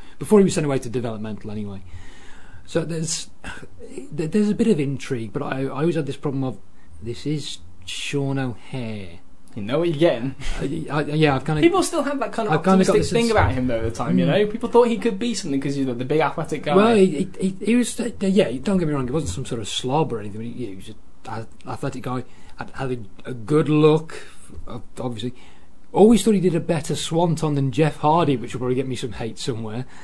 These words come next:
Speaker 1: Um, but generally speaking, I was always, always a bit sceptical, and maybe that, that played a part in the way I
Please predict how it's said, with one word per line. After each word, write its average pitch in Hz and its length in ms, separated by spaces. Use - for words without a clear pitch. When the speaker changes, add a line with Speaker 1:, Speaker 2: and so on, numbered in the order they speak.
Speaker 1:
Um, 156 360
but 113 520
generally 175 480
speaking, 165 400
I 143 100
was 139 160
always, 151 280
always 139 220
a 127 60
bit 107 200
sceptical, - 500
and 131 80
maybe 131 160
that, 110 280
that - 220
played 123 180
a 113 60
part 117 360
in 123 60
the 120 80
way 117 120
I 110 180